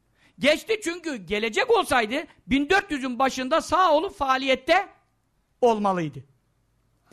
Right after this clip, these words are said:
E, İmam Rabbani gidiyor, yirmi sekiz oldu, bu yüzden geçti. E, şimdi bizim de yirmi yedi, yirmi sekiz. Hiçbir belirti daha yok.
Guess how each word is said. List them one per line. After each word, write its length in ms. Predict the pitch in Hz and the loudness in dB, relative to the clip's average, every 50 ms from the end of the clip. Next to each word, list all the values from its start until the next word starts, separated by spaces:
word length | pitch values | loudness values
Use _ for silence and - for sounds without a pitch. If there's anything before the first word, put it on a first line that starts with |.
| _ _ - | _ _ -10
E, 100 | 143 147 | -8 -8
İmam 440 | 147 - - 175 175 208 294 349 381 | -8 -8 -8 -4 0 0 2 4 4
Rabbani 460 | 370 359 359 - 330 320 311 302 269 | 2 2 2 2 0 0 0 -2 -4
gidiyor, 320 | 294 285 262 285 269 247 | -6 -6 -2 0 0 0
yirmi 320 | 226 220 240 - 285 302 - | 0 -2 -6 -4 -4 -4 -4
sekiz 300 | 302 294 262 320 294 294 | -4 -2 -2 -2 2 2
oldu, 300 | 285 262 233 254 233 233 | 2 2 2 -2 -2 4
bu 100 | 277 277 | 4 4
yüzden 340 | 269 247 220 254 254 247 | 4 4 2 0 0 2
geçti. 520 | 226 226 202 - - 294 381 440 339 - _ _ _ _ _ _ _ _ _ _ | 0 0 -2 0 0 0 0 0 -2 -6 _ _ _ _ _ _ _ _ _ _
E, 120 | - 151 156 | -8 -8 -8
şimdi 320 | 147 233 254 262 269 247 | -6 -6 -6 -6 -6 -8
bizim 220 | 262 233 240 240 247 | -8 -10 -10 -10 -10
de 60 | 269 | -10
yirmi 260 | 262 254 247 240 214 | -10 -10 -10 -8 -8
yedi, 160 | 202 196 208 254 | -10 -8 -8 -12
yirmi 160 | 277 277 247 | -12 -12 -12
sekiz. 360 | 311 311 311 349 339 262 - _ _ - | -12 -8 -8 -8 -8 -8 -14 _ _ -6
Hiçbir 340 | 185 277 262 247 262 247 226 | -6 -6 -6 -6 -8 -4 -4
belirti 380 | 240 233 226 214 - 240 196 | -2 -2 -4 -8 -8 -8 -2
daha 300 | 208 208 226 294 - - _ _ _ _ _ _ _ _ _ _ _ _ _ _ | 0 2 2 0 0 -4 _ _ _ _ _ _ _ _ _ _ _ _ _ _
yok. 240 | - 302 349 359 | 0 2 2 2